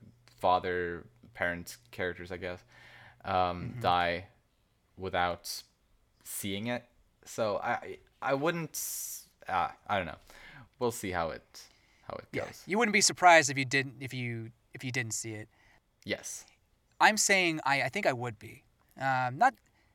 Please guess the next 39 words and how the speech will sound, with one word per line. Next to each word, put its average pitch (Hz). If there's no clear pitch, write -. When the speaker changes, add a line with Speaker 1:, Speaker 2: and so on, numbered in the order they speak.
Speaker 2:
not 247
Speaker 1:
Mm. 185
Speaker 2:
that 196
I 156
would, 151
I 147
would 143
be 135
like, 131
"Oh, 294
how 240
dare 196
he 170
not 160
talk 175
about 156
them?" 139
But 190
just, -
I, 240
I 220
feel 269
like 240
Speaker 1:
<laughs> 208
Speaker 2:
the -
way 170
they're, 165
they're 151
building 147
up, 147
building 156
it 131
up, 131
um, 120
it 214
almost 247
feels 208
like 170
that 143